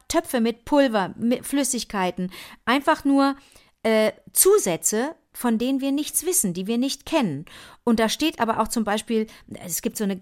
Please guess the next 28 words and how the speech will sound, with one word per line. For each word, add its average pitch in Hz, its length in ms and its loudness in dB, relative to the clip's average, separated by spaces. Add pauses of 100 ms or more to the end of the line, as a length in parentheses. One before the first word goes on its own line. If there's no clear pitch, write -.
so 190 140 -4
eine 185 100 0
Maschine, 180 560 -2
die 180 180 -8
ist - 280 -4
unglaublich. 170 840 0 (300)
Äh, 208 320 6
die 214 140 0
habe 247 120 0
ich 269 80 0
jetzt 262 140 2
allerdings 247 340 0
nur 240 80 4
im 214 100 2
Buch 254 220 -2
gesehen. 262 260 0
Ich 214 120 -4
weiß 208 160 -2
nicht, 214 100 -4
ob 190 80 -12
sie 190 140 -8
wirklich 196 240 -8
im 185 80 -2
Museum 190 340 -4
noch 165 160 -6
steht 196 400 -4 (380)
als 190 160 -6
Ausstellungsstück. 190 800 -4